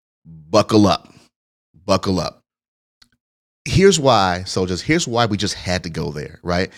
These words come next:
Um, again, as we, you know, when, when having any conversations about the state of Black America, we Black people in general, you know, me and my kinsmen in the flesh, right?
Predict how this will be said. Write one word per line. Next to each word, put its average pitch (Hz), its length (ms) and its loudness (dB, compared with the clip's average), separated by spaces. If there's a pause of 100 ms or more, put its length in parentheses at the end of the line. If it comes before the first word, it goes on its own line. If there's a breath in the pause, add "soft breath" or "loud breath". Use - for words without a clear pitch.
(260 loud breath)
Um, 98 360 0
again, 95 440 -4 (200 soft breath)
as 95 180 -4
we, 135 480 -4
you 110 100 -6
know, 98 200 -4
when, 95 320 -4
when 107 240 -4
having 120 520 -6
any 123 300 -4
conversations 120 960 -8 (240 soft breath)
about 87 320 -6
the 90 80 -10
state 107 200 -2
of 95 120 -4
Black 92 240 -2
America, 90 600 -6 (560)
we 131 240 0
Black 151 320 2
people 135 300 -4
in 123 140 -4
general, 107 420 -4 (200)
you 95 100 -8
know, 87 180 -2
me 110 360 0
and 127 120 -2
my 127 200 2
kinsmen 127 420 -2
in 123 100 -2
the 120 80 -2
flesh, 101 600 -6
right? 95 280 -4